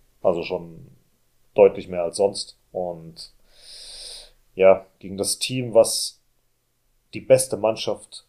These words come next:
ist, die die Bälle, ähm, abfangen können. Ja, also die Steals bringen. Und, äh, ja,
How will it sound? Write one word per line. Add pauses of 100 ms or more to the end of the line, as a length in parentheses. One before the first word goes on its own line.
(680)
ist,
die
die (240)
Bälle, (1400)
ähm, (220)
abfangen
können. (420)
Ja,
also
die
Steals
bringen. (1000)
Und,
äh,
ja,